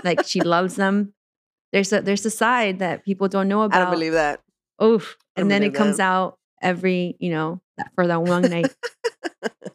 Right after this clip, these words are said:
Speaker 2: It
Speaker 1: I'm the
Speaker 2: comes out every
Speaker 1: opposite.
Speaker 2: year on Halloween.
Speaker 1: I'm the opposite. I don't become a witch on Halloween. Like, I'm a witch all year. And then on Halloween, I become, like, Hada Madrina with her glue gun and felt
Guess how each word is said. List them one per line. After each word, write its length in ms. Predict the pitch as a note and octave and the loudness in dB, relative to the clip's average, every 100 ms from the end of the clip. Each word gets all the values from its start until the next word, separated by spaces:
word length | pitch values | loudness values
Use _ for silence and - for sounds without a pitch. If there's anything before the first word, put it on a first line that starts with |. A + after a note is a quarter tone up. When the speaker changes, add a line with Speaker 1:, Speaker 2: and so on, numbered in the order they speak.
| - F#3+ - | -16 -12 -2
Speaker 2:
It 280 | G4+ D4+ G#3+ | -2 0 0
Speaker 1:
I'm 60 | B3 | 2
the 60 | |
Speaker 2:
comes 120 | B3+ A3 | 4 4
out 180 | A#3 | 4
every 200 | C4+ A3 F#3 | 2 0 -2
Speaker 1:
opposite. 120 | G#3+ | 0
Speaker 2:
year 220 | G3+ G#3 | 2 2
on 80 | G#3+ | 4
Halloween. 600 | A3 A3 G#3 G#3 F#3+ F#3+ _ _ | 2 2 0 0 -2 -8 _ _
Speaker 1:
I'm 160 | A#3 A3+ | 2 2
the 120 | G3+ | 0
opposite. 300 | G3+ - G3 | 0 -2 0
I 40 | |
don't 120 | A#3 | 2
become 260 | B3+ - A#3+ | 0 2 0
a 60 | F#3+ | 2
witch 240 | F#3+ G3 | -2 0
on 80 | B3+ | 0
Halloween. 480 | C4 C4+ C#4+ C#4+ B3 | 2 2 2 2 2
Like, 140 | G3+ | 0
I'm 140 | F#3+ G3 | 0 0
a 100 | F#3 | 0
witch 300 | F#3+ A3 - | 0 -2 -2
all 180 | G#3 A3 | 0 0
year. 440 | G#3 G#3+ C#4+ G4+ - - - _ _ _ _ _ G3+ | 0 0 0 -2 -6 -10 -10 _ _ _ _ _ 0
And 200 | G#3+ G#3 | 2 2
then 140 | G3+ | 2
on 140 | F#3+ F#3+ | 0 2
Halloween, 840 | A#3+ B3 A3+ A3 C#4 A3+ G3 G3 _ - E4 - _ | 0 2 2 2 2 2 -2 -6 _ -4 -4 -8 _
I 160 | G3+ G#3 | 0 2
become, 500 | C4 - A#3+ G#3 G3+ | 0 0 0 0 2
like, 260 | G3 F#3+ - | 0 0 0
Hada 260 | G3 G3+ F#3+ | 0 2 0
Madrina 440 | F3 F#3+ F3+ E3 E4 - - - C4+ - D4 _ F#4 - A4+ - A#4 _ A4+ - | 0 0 0 -2 -4 -6 -6 -4 -4 -2 -4 _ -6 -4 -8 -4 -8 _ -4 -4
with 220 | F#3+ G3 G#3 | 0 2 4
her 140 | G3+ | 2
glue 200 | G#3+ A3 | 2 2
gun 200 | A3+ A3+ | 4 2
and 200 | F#3+ D#3+ | 0 0
felt 280 | F#3+ E3+ | 0 0